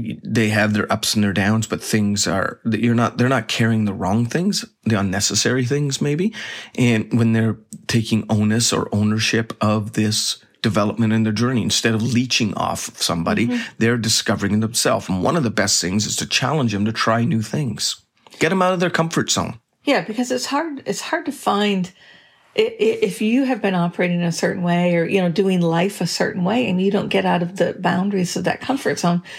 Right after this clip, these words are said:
Speaker 2: If you haven't found your gift up to this point, you're probably not going to in your comfort zone. And, you know, I know in my journey, I have been pleasantly surprised at times when I've stepped out of my comfort zone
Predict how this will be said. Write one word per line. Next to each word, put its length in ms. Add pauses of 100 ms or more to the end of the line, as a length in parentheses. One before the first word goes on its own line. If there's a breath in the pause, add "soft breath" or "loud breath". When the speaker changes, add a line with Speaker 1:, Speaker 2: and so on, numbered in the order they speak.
(760 loud breath)
Speaker 2:
If 180
you 60
haven't 200
found 180
your 80
gift 240
up 120
to 60
this 160
point, 200
you're 80
probably 260
not 160
going 220
to 340
in 180
your 120
comfort 400
zone. 360 (840 soft breath)
And, 560 (520)
you 160
know, 160
I 300
know 280
in 260
my 420 (120)
journey, 500 (220 loud breath)
I 120
have 140
been 160
pleasantly 760
surprised 880
at 160
times 340
when 120
I've 100
stepped 380
out 100
of 60
my 100
comfort 400
zone 320